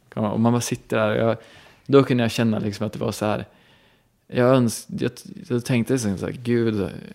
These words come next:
har humor nu, eller nu är han, <laughs> har det kul nu." <laughs>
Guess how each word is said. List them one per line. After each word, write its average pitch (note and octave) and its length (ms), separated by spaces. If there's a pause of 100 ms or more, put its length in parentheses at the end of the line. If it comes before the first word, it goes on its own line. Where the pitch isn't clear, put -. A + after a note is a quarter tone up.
(140)
har G#2+ 400 (140)
humor A#2 320
nu, G#2+ 140
eller G2 220
nu A#2 200
är G#2+ 40
han, G2 180 (680)
<laughs> - 240 (760)
har - 280
det - 60
kul B2+ 300
nu." A#2+ 120 (720)
<laughs> A#2+ 100